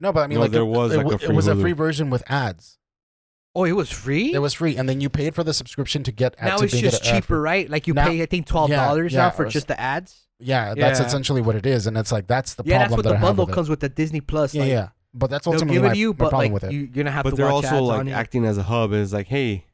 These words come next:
Speaker 2: if you want Stars but not cable, you can pay this much. If you want H B O Max,"
Speaker 1: You're still paying the same amount though.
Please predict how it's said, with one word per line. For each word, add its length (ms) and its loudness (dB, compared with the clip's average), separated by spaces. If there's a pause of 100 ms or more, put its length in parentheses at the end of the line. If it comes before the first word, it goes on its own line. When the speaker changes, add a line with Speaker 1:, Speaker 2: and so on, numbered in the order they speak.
(200)
Speaker 2:
if 160 -12
you 200 0
want 300 -2
Stars 500 -2
but 120 -2
not 160 0
cable, 540 -2 (440)
you 100 -6
can 140 -2
pay 160 0
this 300 -2
much. 240 -2
If 140 -12
you 60 2
want 180 -2
H 260 -6
B 160 -2
O 160 0
Max," 560 -4 (140)
Speaker 1:
You're 100 0
still 160 -2
paying 220 0
the 60 0
same 180 0
amount 300 0
though. 240 -6